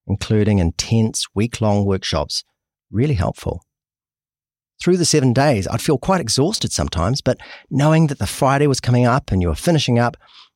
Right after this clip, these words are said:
I'd feel rather content with where I'd been and what I'd achieved. Potter's therapy sessions pushed people to be more open, including sexually, and there was frequently sex during the breaks.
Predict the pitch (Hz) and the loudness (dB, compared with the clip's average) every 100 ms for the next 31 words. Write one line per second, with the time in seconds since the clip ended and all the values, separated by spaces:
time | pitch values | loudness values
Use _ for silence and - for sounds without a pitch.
0 | - 151 - 151 147 139 - 120 127 - | -6 -6 0 2 2 0 -2 -2 -2 -2
1 | 117 - - 180 120 - 101 123 117 107 | -2 -4 -2 -2 0 -4 -4 0 0 0
2 | 123 143 123 87 73 87 120 123 110 - | 0 2 2 0 -2 0 0 0 -2 -2
3 | 147 131 90 - - _ _ _ _ _ | 0 0 -2 -8 -18 _ _ _ _ _
4 | _ _ _ _ _ _ _ _ - 160 | _ _ _ _ _ _ _ _ -2 0
5 | 151 - - 151 165 127 - 98 - 95 | 0 -2 0 0 0 -4 -4 -2 -2 -4
6 | - 196 185 - 143 135 123 117 110 104 | -4 -4 -2 -2 -4 -2 -4 -2 0 0
7 | - - 175 190 - 78 - _ _ _ | -2 -2 -2 -2 -4 -8 -12 _ _ _
8 | _ - 120 - 113 92 87 156 - - | _ -12 -8 -2 0 0 0 -2 -2 -6
9 | - - _ _ _ _ - 120 113 110 | -8 -12 _ _ _ _ -4 0 0 -2
10 | - 139 131 123 - 117 101 - - 101 | -4 -4 -4 -4 -2 -2 -2 -6 -4 -2
11 | 95 90 98 82 - - | 0 0 -2 -4 -10 -14